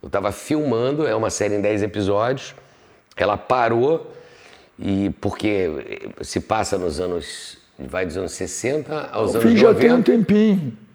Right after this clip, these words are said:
Speaker 1: Tem,
Speaker 2: Ele
Speaker 1: ele
Speaker 2: fez o
Speaker 1: parou,
Speaker 2: comercial.
Speaker 1: eu tava filmando. Exatamente, você fez o comercial, dirigiu o comercial.
Speaker 2: É.
Speaker 1: O Fim parou, a gente retoma em março.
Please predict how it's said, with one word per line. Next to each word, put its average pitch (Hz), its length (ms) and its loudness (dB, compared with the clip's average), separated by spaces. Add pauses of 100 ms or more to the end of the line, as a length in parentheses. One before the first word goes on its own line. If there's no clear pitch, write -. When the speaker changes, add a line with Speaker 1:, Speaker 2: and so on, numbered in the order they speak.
Speaker 1:
Tem, 147 120 -4
Speaker 2:
Ele 165 120 4
Speaker 1:
ele 185 80 4
Speaker 2:
fez 214 140 6
o - 60 4
Speaker 1:
parou, - 140 6
Speaker 2:
comercial. 175 400 4
Speaker 1:
eu 156 100 2
tava 175 140 -2
filmando. 151 760 -2 (520)
Exatamente, 185 560 0
você 107 280 -4
fez 135 200 -2
o - 40 -14
comercial, 143 420 -2
dirigiu 151 380 -2
o 170 40 -8
comercial. 156 440 0
Speaker 2:
É. 180 60 0 (680)
Speaker 1:
O 127 100 -4
Fim 123 220 -2
parou, 170 720 -4 (380)
a 90 100 -8
gente 101 220 -6
retoma 143 520 0
em 143 40 0
março. 135 560 -4